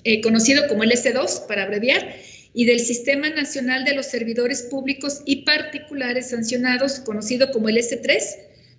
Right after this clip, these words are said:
así como de la aprobación de la totalidad de las pruebas para la interconexión e interoperabilidad de dichas apis con la Plataforma Digital Nacional.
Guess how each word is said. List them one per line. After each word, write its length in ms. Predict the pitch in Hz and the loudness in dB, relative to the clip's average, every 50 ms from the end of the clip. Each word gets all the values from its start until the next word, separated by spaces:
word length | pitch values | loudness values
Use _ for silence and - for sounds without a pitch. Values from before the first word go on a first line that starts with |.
| _ _ - | _ _ -2
así 340 | 247 254 240 - 277 269 | 0 0 0 0 -2 -2
como 360 | 254 - 294 285 294 294 294 277 | -2 -2 -4 -4 -2 -4 -2 2
de 120 | 277 269 | 2 2
la 160 | 269 269 269 | 2 2 -2
aprobación 600 | 269 269 269 262 247 247 247 - - 269 262 254 277 | -2 -2 -4 -4 -2 -4 -4 -6 -6 -6 -4 -2 0
de 80 | 285 | 0
la 180 | 285 277 285 - | 0 0 -2 -4
totalidad 580 | 233 226 - 233 226 220 220 220 233 233 247 | -6 -6 -4 -2 0 0 0 0 0 0 0
de 120 | 247 277 277 | 2 0 0
las 180 | 262 254 262 | 0 -2 -4
pruebas 540 | - - 247 240 247 247 247 269 277 - - - | -6 -6 -2 0 0 0 0 -2 -4 -4 -6 -4
para 180 | 226 214 208 196 | -2 0 0 2
la 100 | 196 202 | 2 0
interconexión 800 | 202 202 220 214 - - 208 208 208 208 - - 240 240 233 254 | 0 -2 -4 -6 -6 -6 -6 -6 -6 -6 -6 -4 -4 -2 0 0
e 20 | |
interoperabilidad 1120 | 262 254 - 226 220 220 - - 202 196 196 196 202 214 220 226 208 262 269 277 269 - - - - - _ _ _ _ _ - | -2 0 0 0 0 0 0 0 2 2 2 2 2 0 -2 0 2 4 4 4 2 -2 -8 -16 -20 -20 _ _ _ _ _ 2
de 160 | 220 233 233 | 4 4 4
dichas 480 | 277 262 - - 330 330 - - - - | 4 2 0 0 -2 -2 -4 -6 -8 -6
apis 540 | 269 285 277 - 302 370 - - - - - _ _ _ _ _ _ _ | -6 -6 -4 -4 -4 -4 -4 -6 -10 -20 -20 _ _ _ _ _ _ _
con 160 | - 247 254 | -2 0 2
la 140 | 269 269 262 | 0 0 0
Plataforma 640 | 254 247 240 - 240 226 - 233 233 233 233 247 240 | -4 -6 -4 -4 -6 -4 -2 -2 -2 0 0 0 0
Digital 460 | 233 208 - 220 - - 202 202 208 | -2 -2 -4 -6 -2 2 2 2 2
Nacional. 580 | 214 214 214 - 202 190 185 180 170 175 175 | 0 -4 -4 -6 -8 -6 -4 -4 -4 -4 -6